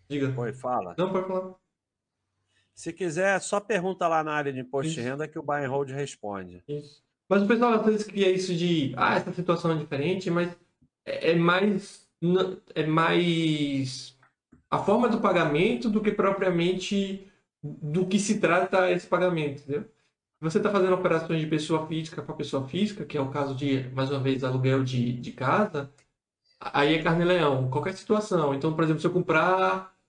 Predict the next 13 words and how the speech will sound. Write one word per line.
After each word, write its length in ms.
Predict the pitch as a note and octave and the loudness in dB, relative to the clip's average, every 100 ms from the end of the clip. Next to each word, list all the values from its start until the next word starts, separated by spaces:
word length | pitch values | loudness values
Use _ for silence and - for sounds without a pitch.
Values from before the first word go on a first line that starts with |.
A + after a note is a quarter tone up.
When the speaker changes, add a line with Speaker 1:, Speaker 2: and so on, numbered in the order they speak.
| _ _ - | _ _ -2
Speaker 1:
uma 180 | E3 | 0
guitarra 460 | D#3+ F3+ E3 F3 F3 | 0 -2 0 2 2
de 100 | E3 | 2
você 480 | E3+ E3 - D3 C#3 | 0 -2 0 2 2
e 60 | |
você 180 | C3 C3 | 0 -2
receber 260 | C3+ C3 C3+ | -2 -2 0
um 180 | C#3 C3+ | 0 -2
ra-, 180 | C3 | -4
valor, 680 | B2+ C3 C3 C3+ C3 B2+ - - - | -4 -2 0 2 0 -2 -6 -10 -8
é, 180 | B2+ B2 | -6 -2
relevante, 800 | C3 B2+ B2+ F#3+ A3+ E3+ D3 - | 0 0 2 0 0 -2 -6 -6
carne-leão. 720 | E3+ D#3 D#3 E3+ D3+ C#3+ B2+ | -4 -2 -2 0 0 -2 -2